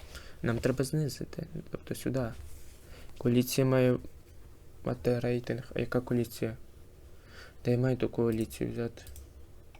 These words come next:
Коаліція, типу, партійна?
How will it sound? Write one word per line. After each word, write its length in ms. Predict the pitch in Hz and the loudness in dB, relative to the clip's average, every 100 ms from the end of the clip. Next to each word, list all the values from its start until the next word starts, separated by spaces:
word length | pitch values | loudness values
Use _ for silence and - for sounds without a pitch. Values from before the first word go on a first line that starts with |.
| - - - - - - - - - | -16 -16 -18 -16 -16 -16 -16 -16 -10
Коаліція, 580 | - 123 120 123 - 123 | 2 4 6 4 4 2
типу, 500 | 120 123 - 120 117 - - - - - - - - - - - - - - - - - - - | 4 2 6 4 4 -2 -14 -14 -14 -14 -14 -16 -18 -18 -18 -18 -18 -18 -18 -18 -18 -2 2 2
партійна? 520 | - 107 - 135 147 | 2 -2 2 4 4